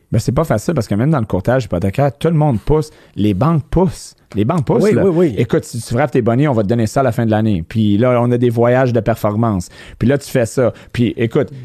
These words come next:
Speaker 1: il y a une raison pourquoi. Là, en ce moment, là, euh,
Speaker 2: Mais
Speaker 1: ah.
Speaker 2: c'est, est-ce, je peux-tu te couper une affaire ?
Speaker 1: Oui, oui.
Speaker 2: Des voyages de performance.
Speaker 1: Ouais.
Speaker 2: Tu savais que maintenant, dans l'industrie pharmaceutique, c'est rendu illégal.
Speaker 1: Ouais.
Speaker 2: Parce qu'au Québec, on poussait sur des gars qu'on envoyait des pharmaciens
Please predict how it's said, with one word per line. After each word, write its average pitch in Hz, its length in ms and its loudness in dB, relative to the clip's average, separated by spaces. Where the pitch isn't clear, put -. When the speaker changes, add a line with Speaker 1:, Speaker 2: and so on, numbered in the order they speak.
Speaker 1:
il 117 60 -2
y 120 40 4
a 120 40 0
une 117 80 0
raison 131 460 0
pourquoi. 113 280 0
Là, 147 160 0
en 156 40 -2
ce - 120 -6
moment, 123 280 0
là, 117 300 2
euh, 87 360 -2
Speaker 2:
Mais 90 240 -2
Speaker 1:
ah. 90 80 -2
Speaker 2:
c'est, - 140 -10
est-ce, 127 220 -4
je - 60 -14
peux-tu - 180 -18
te - 60 -20
couper - 200 -2
une 160 80 0
affaire ? 110 300 0
Speaker 1:
Oui, 160 180 2
oui. - 60 0
Speaker 2:
Des 131 140 4
voyages 147 420 0
de 127 100 0
performance. 127 600 -2
Speaker 1:
Ouais. 98 160 0
Speaker 2:
Tu - 60 -20
savais 139 240 0
que 170 100 -4
maintenant, 135 240 0
dans 139 140 0
l'industrie 117 460 -2
pharmaceutique, 117 600 -4
c'est - 120 -10
rendu 107 240 -2
illégal. 110 480 -2
Speaker 1:
Ouais. 101 200 -2
Speaker 2:
Parce 120 180 -2
qu'au 139 140 0
Québec, 135 360 -2
on 123 100 -2
poussait - 340 -4
sur - 140 -6
des 117 160 0
gars 156 140 0
qu'on 131 200 -2
envoyait 120 220 0
des 120 100 -2
pharmaciens 131 600 -2